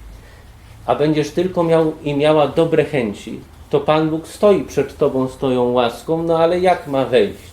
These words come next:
Nie zgwałci twojej wolnej woli, bo ci ją dał. Co raz Pan Bóg dał, nie odbiera. Jego decyzje są wieczne. Więc stoi i czeka, a może już przeszedł. Może te łaski, które już były dla ciebie przygotowane, odeszły.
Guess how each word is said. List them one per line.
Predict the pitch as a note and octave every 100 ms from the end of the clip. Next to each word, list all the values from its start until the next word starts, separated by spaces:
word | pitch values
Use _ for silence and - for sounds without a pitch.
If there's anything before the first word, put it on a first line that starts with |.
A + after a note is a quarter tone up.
| - - - - -
Nie | C#3+ D3+
zgwałci | D3 E3 G3 - A2
twojej | G#2 B2 A2+ A2
wolnej | A2+ C3 B2+ B2
woli, | B2+ D3 D3
bo | C#3
ci | -
ją | D3+ D3+
dał. | D#3+ D3 - - - -
Co | A#2+
raz | A#2+ D#3+ -
Pan | D#3+ D#3
Bóg | D#3 C#3+
dał, | C#3 D3+ D3+
nie | D3+
odbiera. | D#3 C3+ F3+ F3 F#2+ F#2+ - - - -
Jego | C3 D3+
decyzje | D3+ D3 B2+ A#2+ B2
są | B2+ B2
wieczne. | E3+ D#3+ - - F2+ - - - - - - - - - - - - - - - -
Więc | D3+ D#3+ D#3
stoi | - E3 C#3 C#3+
i | D3
czeka, | - F#3 D3 A2
a |
może | B2 C3+ C#3
już | C#3
przeszedł. | - - F3 F3 G2 G2 - -
Może | C3+ C3+ C#3+
te | D3
łaski, | C#3 D#3 D3+ D3+
które | - D3
już | C3+
były | D3
dla | C#3+ C#3
ciebie | D#3 D3
przygotowane, | - C#3+ C#3+ C#3+ C3 C3 C3+ C#3+
odeszły. | D3+ F#3+ F#3 A2+